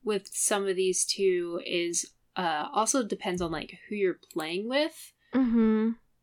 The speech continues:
Speaker 1: and how t-, you can come up as a group to cut down on time.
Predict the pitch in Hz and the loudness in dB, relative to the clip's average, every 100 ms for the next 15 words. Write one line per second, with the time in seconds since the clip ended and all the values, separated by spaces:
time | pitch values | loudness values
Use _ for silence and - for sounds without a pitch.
0 | _ - 202 190 180 170 - - _ _ | _ 0 2 4 2 -2 -6 -12 _ _
1 | - - - 196 190 180 - - - 196 | -10 -6 0 2 2 -2 -4 -4 -6 -8
2 | 190 190 196 180 175 170 - - 208 185 | -6 -4 -4 -4 -6 -8 -12 -8 -6 -4
3 | 170 160 175 - 180 170 160 165 165 - | -4 -2 -2 0 -4 -4 -8 -4 -4 -6
4 | - - 170 - 151 156 170 - 165 180 | -10 -8 -8 -6 -8 -6 -8 -10 -10 -6
5 | 208 | -4